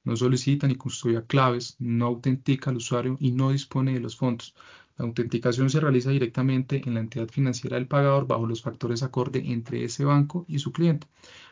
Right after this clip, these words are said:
Por diseño, ahora bien, la plataforma de P C E permite que el usuario, luego de seleccionar el comercio o el portal al que desea pagar, sea redirigido a su banco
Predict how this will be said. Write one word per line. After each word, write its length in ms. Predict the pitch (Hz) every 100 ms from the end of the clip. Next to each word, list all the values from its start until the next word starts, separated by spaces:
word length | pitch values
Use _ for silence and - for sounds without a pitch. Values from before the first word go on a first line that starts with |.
| _
Por 160 | 131
diseño, 400 | 143 143 170 160
ahora 160 | 139 123
bien, 160 | 127 123
la 120 | 120
plataforma 720 | 120 117 117 113 - 123 135
de 80 | 135
P 180 | 123 117
C 180 | 123
E 60 | 127
permite 400 | 127 123 127 143
que 100 | 143
el 60 | 127
usuario, 320 | - 117 117
luego 400 | 131 127 139 143 - - -
de 80 | 113
seleccionar 500 | 113 110 - 113 117
el 80 |
comercio 480 | 120 131 127 123 120
o 120 | 113
el 80 | 113
portal 380 | - 135 127 120
al 140 | 135
que 140 | 139 120
desea 360 | 113 - -
pagar, 320 | - 143 143 - - -
sea 280 | - 131 131
redirigido 720 | 139 139 123 117 - 123 123 -
a 100 | 120
su 200 | - 117
banco 440 | 123 127 127 113